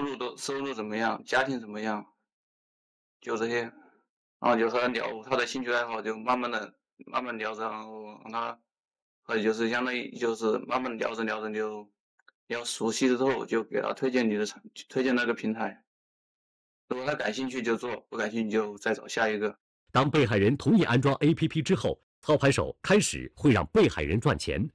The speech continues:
Speaker 2: 然后不断劝说被害人加大投资，之后在A P P中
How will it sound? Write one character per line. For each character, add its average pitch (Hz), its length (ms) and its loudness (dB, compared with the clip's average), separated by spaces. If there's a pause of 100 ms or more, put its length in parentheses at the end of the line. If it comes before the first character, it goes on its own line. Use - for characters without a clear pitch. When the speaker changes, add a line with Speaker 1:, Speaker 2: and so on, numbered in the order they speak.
Speaker 2:
然 120 180 6
后 104 280 4
不 180 160 4
断 - 160 6
劝 104 220 4
说 143 240 6
被 214 160 6
害 90 140 -2
人 80 200 2
加 147 220 0
大 104 100 0
投 80 220 -4
资， 165 260 0 (240)
之 156 140 6
后 117 240 2
在 117 220 4
A 139 120 4
P 143 140 2
P 104 160 0
中 110 180 2